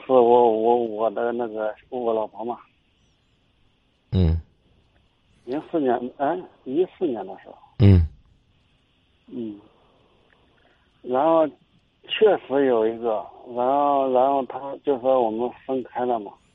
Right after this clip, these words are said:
Speaker 2: 到底是谁有第三者了？
Speaker 1: 就是女方。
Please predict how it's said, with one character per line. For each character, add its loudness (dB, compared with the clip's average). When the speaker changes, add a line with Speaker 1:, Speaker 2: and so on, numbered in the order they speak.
Speaker 2:
到 6
底 6
是 2
谁 4
有 8
第 4
三 6
者 4
了？ 0
Speaker 1:
就 4
是 6
女 4
方。 -2